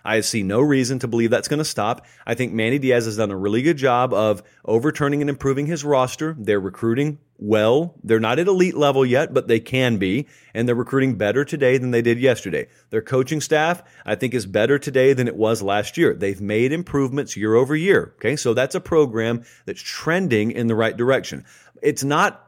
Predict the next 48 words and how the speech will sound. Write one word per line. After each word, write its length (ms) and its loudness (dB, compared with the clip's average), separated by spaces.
great 460 2
or 160 6
terrible. 540 2
It's 140 -10
not 200 -2
all 340 4
or 80 4
nothing. 420 -2
It's 120 -10
not 160 0
always 260 2
black 480 -2
or 180 2
white. 280 2
There 140 2
are 40 0
several 320 -2
shades 460 0
of 140 -4
gray 460 2
in 220 0
college 360 2
football 520 2
and 180 0
in 100 4
life, 380 0
really. 380 2
I 80 -4
mean, 320 0
people 220 -2
wanna 160 0
say 140 0
Miami's 460 0
been 200 0
terrible. 480 2
Miami 280 0
was 140 0
a 40 4
nine-win 440 2
program 400 2
last 260 -6
year. 180 -8
That's 220 0
not 220 -2
terrible. 480 0
It's 100 -8
not 240 -6
great. 600 0